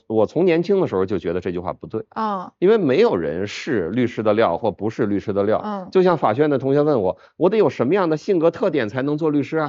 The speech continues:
Speaker 2: 啊，是。
Speaker 1: 我说，“你，那你给这个所有的全中国七，六十多万、七十万律师，咱们做个十六型人格测试，是不是每个型都有？
Speaker 2: 嗯。
Speaker 1: 八字儿是不是每个八字儿、每种类型都有？金木水火土。星座是不是十二星座都有？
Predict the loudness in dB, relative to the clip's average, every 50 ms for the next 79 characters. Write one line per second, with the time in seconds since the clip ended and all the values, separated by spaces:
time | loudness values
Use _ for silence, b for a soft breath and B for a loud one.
0 | -6 -8 -12 -16 -18 -18 -6 0 2 2 4 4 4 4 2 2 2 0 0 0
1 | 2 2 2 2 2 2 2 2 2 0 0 0 0 2 2 2 2 0 -2 -4
2 | -6 _ _ -4 0 2 2 4 2 0 -2 -2 -2 -2 0 0 0 0 0 0
3 | -2 -2 -8 -20 _ _ -2 0 0 0 0 0 0 0 -2 -4 -6 -6 -6 -4
4 | -2 -2 -2 -2 -2 -4 -4 -4 -4 -4 -4 -4 -4 -4 -4 -4 -4 -4 -6 -6
5 | -4 -2 -2 -2 -2 -4 -4 -4 -4 -2 -2 -4 -4 -4 -6 -6 -6 -8 -10 -12
6 | _ _ _ _ _ -12 -10 -10 -8 -6 -6 -6 -6 -6 -8 -10 -12 -12 -12 -10
7 | -10 -10 -12 -14 _ _ _ -20 _ _ _ _ _ -4 -4 -2 0 -2 -2 -2
8 | -2 -4 -4 -4 -4 -4 -4 -6 -6 -4 -4 -4 -4 -4 -6 -6 -10 _ _ -6
9 | -4 -2 -2 -2 -2 -4 -4 -4 -6 -6 -8 -8 -8 -8 -8 -8 -12 -12 _ -6
10 | -6 -4 -4 -4 -4 -4 -2 -2 -4 -4 -8 -16 -18 _ _ _ _ _ _ -4
11 | 0 2 2 4 4 2 2 0 -2 -4 -4 -4 -4 -2 -2 -2 -2 -2 -4 -6
12 | -6 -4 -4 -4 -4 -6 -6 -8 -12